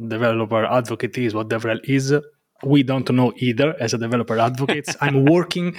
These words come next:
Speaker 1: <laughs> and I don't, I'm starting to create, sorry for the shameless plug, but I started to create a series up to talk about DevRel behind the scenes on my YouTube channel. I think this is also one of the reasons why we got in touch. And so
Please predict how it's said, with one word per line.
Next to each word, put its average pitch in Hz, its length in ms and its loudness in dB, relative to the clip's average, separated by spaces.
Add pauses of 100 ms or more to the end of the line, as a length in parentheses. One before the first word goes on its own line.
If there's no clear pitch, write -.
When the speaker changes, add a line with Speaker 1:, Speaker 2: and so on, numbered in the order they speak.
(160)
Speaker 1:
<laughs> - 140 -2
and - 160 0
I 123 80 -2
don't, 143 280 0 (480)
I'm 151 220 -2
starting 180 420 0
to 143 100 -4
create, 135 400 2
sorry 131 200 0
for 135 100 0
the 127 100 0
shameless 127 320 0
plug, 160 300 0
but 117 180 -2
I 127 80 2
started 131 720 -2
to 123 100 -4
create 123 580 -2
a 123 200 0
series 185 580 2
up 117 220 -4
to - 120 -6 (120)
talk 160 320 2
about 123 340 0
DevRel 123 460 0
behind 123 380 -2
the 113 40 -2
scenes 123 460 -2
on 123 100 -2
my 120 100 -2
YouTube 110 220 -6
channel. 131 320 -2 (140)
I - 40 -6
think 143 120 0
this 135 100 2
is 127 60 0
also 123 180 0
one 123 120 0
of 117 80 -2
the 120 100 2
reasons 110 400 -4
why 113 240 -2 (300)
we 120 100 -4
got 120 240 0
in 113 80 -6
touch. - 340 -2 (640)
And 139 120 0
so 160 420 2